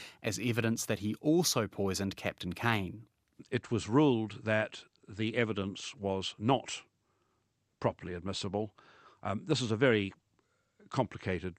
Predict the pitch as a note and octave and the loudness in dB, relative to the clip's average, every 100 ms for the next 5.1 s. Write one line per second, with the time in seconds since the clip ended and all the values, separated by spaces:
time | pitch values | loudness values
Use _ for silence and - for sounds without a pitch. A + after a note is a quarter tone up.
0 | - - G2 F2 E2+ E2 G2 E2 E2+ D#2+ | -10 -4 -2 -2 -4 -4 -2 -2 -4 -8
1 | _ G2+ G2+ _ - - _ _ _ _ | _ -2 -2 _ -20 -20 _ _ _ _
2 | - B2 B2 G2+ F#2+ - F#2 F2 F2+ F2 | 2 4 6 4 2 -2 -4 -2 -2 -2
3 | - - - _ - G2 G#2+ G2+ F#2+ E2+ | -4 -10 -18 _ -10 -2 2 2 0 -4
4 | F2 - F2+ F2 - G2+ G2+ - - E2+ | -8 -6 -4 -4 -6 -2 -2 -4 -10 -12
5 | D2+ | -12